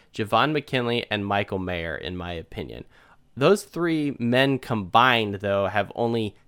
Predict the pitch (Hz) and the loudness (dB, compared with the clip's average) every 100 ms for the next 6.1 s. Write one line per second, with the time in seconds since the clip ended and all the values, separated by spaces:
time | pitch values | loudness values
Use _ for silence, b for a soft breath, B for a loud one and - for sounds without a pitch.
0 | - - 156 147 143 139 b b - 131 | -16 -4 0 2 2 0 b b 0 2
1 | - - 98 87 92 - _ b b b | 2 -4 -6 -6 -12 -14 _ b b b
2 | b b _ - 123 143 170 190 139 - | b b _ -6 -2 2 2 2 -2 -2
3 | - 165 139 104 - _ 123 151 147 143 | -4 0 2 0 -4 _ 0 2 4 4
4 | 143 123 104 - 104 104 117 160 170 160 | 4 2 -2 -10 -8 -4 -2 -2 0 2
5 | 147 131 b b 117 113 - 156 110 101 | 2 0 b b -6 -4 -4 -4 -2 -2